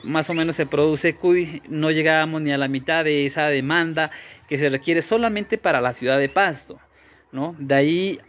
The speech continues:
al haber una, una, una demanda altísima, prácticamente nos asegura el mercado a quienes tenemos, pues, eh, como actividad la producción de cuyes. Usted va a escuchar muchas cosas de otros productos, que subió el precio, que bajó el precio,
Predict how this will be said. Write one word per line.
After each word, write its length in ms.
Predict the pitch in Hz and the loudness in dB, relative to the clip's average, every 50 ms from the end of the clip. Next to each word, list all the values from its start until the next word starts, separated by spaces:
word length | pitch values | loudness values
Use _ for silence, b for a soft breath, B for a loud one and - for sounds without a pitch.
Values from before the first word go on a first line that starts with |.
| _ - - | _ -8 -2
al 500 | - 170 160 160 156 151 151 151 147 147 | 0 2 4 4 4 4 2 2 2 2
haber 200 | 147 147 165 170 | 2 0 0 -2
una, 200 | 185 196 190 190 | -2 -2 -2 -2
una, 240 | 190 165 180 175 170 | -2 -2 -2 -4 -4
una 340 | 170 170 - - 175 170 170 | -4 -6 -6 -4 -2 0 0
demanda 400 | 175 170 170 170 170 175 170 165 | 0 0 0 -2 -2 0 2 0
altísima, 800 | 160 156 - _ - 208 185 156 135 143 139 139 139 143 139 127 | 0 0 -4 _ -6 -4 -4 -4 -2 -2 0 0 0 -2 -2 -4
prácticamente 800 | - 143 139 135 - 151 - 156 147 151 147 147 139 - 151 147 | -4 -4 -4 -4 -8 -6 -2 0 0 2 0 0 0 0 0 0
nos 160 | 147 139 131 | 0 0 -2
asegura 640 | 131 123 - - 123 117 123 127 127 135 135 135 135 B B B B B B | -4 -4 -4 -4 -4 -4 -2 0 2 2 2 2 0 B B B B B B
el 160 | 127 123 123 | -2 -2 -2
mercado 420 | 127 120 117 - 151 156 160 151 | -2 -2 -2 2 2 4 4 4
a 80 | 135 120 | 2 0
quienes 300 | - - 123 120 117 - | -2 -4 -6 -6 -6 -6
tenemos, 440 | - 123 120 120 123 131 131 131 131 | -6 -6 -6 -4 -4 -4 -4 -4 -4
pues, 280 | - - 120 120 - - | -6 -8 -8 -8 -10 -10
eh, 300 | - - 120 123 123 117 - | -6 -2 -2 0 0 0 -2
como 220 | - 120 123 120 | -2 -2 0 -2
actividad 460 | 117 - - 123 120 120 123 127 127 B B B B B B | -2 -4 -2 0 2 2 2 2 0 B B B B B B
la 180 | 123 120 117 - | -2 -2 0 0
producción 500 | 123 120 120 117 117 - - 143 131 131 | 0 0 0 0 0 0 0 0 2 2
de 100 | 131 127 | 2 0
cuyes. 480 | - - 190 190 165 139 113 - - | 2 2 2 2 4 2 2 0 -2
Usted 540 | - 127 - - 180 180 180 185 185 196 190 - - B B B B B B B | -10 -6 -2 2 2 4 4 4 4 2 0 -2 -6 B B B B B B B
va 220 | - - 135 151 165 | -16 -6 0 2 2
a 40 | 165 | 2
escuchar 400 | - - 165 147 - 175 165 160 | 0 -2 -8 -4 -2 0 0 0
muchas 340 | 170 160 151 - 180 160 | 0 -4 -4 -4 -4 -4
cosas 300 | - - 170 156 160 170 | -2 0 0 0 0 0
de 80 | 147 151 | -2 -2
otros 200 | 143 151 151 151 | -2 -2 -4 -6
productos, 500 | - 151 156 160 165 151 151 - 160 143 | -4 -2 0 2 2 0 0 -2 -6 -6
que 100 | - 151 | -4 -6
subió 240 | 135 - 139 135 135 | -6 -6 -6 -6 -6
el 60 | 131 | -4
precio, 340 | - 143 139 127 - 143 135 | -2 -2 -2 0 -2 -2 -2
que 100 | 147 135 | 0 0
bajó 200 | 135 135 127 143 | 0 0 0 0
el 100 | 135 127 | -2 -2
precio, 420 | - 147 147 147 131 - 147 143 | 0 2 2 2 0 0 -2 -2